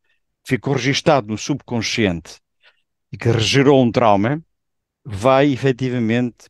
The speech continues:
prolongar-se a vida inteira. E, eh,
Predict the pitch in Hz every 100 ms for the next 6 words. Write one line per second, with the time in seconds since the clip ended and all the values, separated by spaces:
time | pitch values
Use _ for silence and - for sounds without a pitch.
0 | - 120 123 113 117 110 117 104 113 127
1 | 123 113 82 82 _ _ _ _ _ _
2 | _ _ _ - 123 175 208 240 - 135
3 | 131 127 127 120 117 113 110 104 101 95